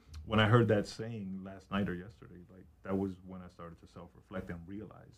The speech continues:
that in order to let go, which I've been having difficulty, difficulties with, I must first detach. And in order to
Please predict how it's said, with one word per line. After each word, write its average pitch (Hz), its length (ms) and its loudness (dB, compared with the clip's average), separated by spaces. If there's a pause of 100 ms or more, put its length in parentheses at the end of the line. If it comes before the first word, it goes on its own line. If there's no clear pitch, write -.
that - 180 -18 (540)
in 104 140 6
order 139 240 12
to 135 180 4
let 135 460 10
go, 131 260 12
which 110 300 6
I've 101 160 0
been 104 120 2
having 98 320 0
difficulty, 90 560 -14 (300)
difficulties 98 560 0
with, 95 160 -14 (100)
I 98 60 -16
must 92 200 -14
first 87 280 -20
detach. 92 420 -20
And 87 120 -18
in 95 60 -16
order 92 160 -16
to 90 100 -18